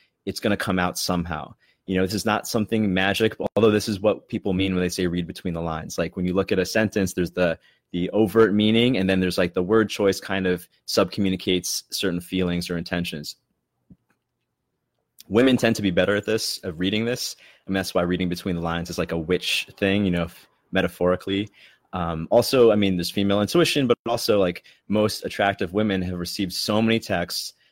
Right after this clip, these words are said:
so many conversations, they've been on so many dates, had so many people, so many guys hit on them throughout their lives that by the time they're an adult, they, they have enough data to, like, pretty much read when someone, like, s-, you know, it's completely unconscious. Like, a guy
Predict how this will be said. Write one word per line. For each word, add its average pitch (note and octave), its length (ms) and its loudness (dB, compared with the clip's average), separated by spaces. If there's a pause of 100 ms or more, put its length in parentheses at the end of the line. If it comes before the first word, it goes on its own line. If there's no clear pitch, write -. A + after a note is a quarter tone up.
so A2+ 280 0
many B2 140 2
conversations, G2+ 720 -4
they've F2+ 100 -10
been F2 100 -8
on E2+ 60 -8
so B2 240 -2
many C3 160 2
dates, F#2 260 0
had E2+ 120 -8
so A2+ 240 0
many B2 120 2
people, A2+ 420 0
so - 140 -2
many B2+ 160 2
guys F#2+ 300 0
hit F#2 100 -4
on F2 120 -2
them E2+ 300 -4 (280)
throughout A2+ 180 4
their F#2 120 0
lives F#2 340 2
that F2+ 160 -4
by G#2 80 4
the G#2 60 2
time A#2 240 -2
they're G2+ 120 2
an F2+ 80 0
adult, F2 500 0 (260)
they, G#2+ 120 2
they G#2+ 160 2
have A2+ 260 2
enough F#2+ 540 0 (300)
data G2+ 500 2
to, - 80 -2
like, F2+ 200 -2
pretty A#2 180 -6
much G2+ 240 -4
read F#2 320 -4
when F2+ 120 -4
someone, F#2 420 -6 (480)
like, G#2 160 -2
s-, - 160 -10
you B2+ 100 4
know, G#2+ 80 4
it's - 200 -2
completely B2+ 340 4
unconscious. G2 600 -4
Like, E2+ 140 -8
a F2+ 60 -4
guy G2 420 0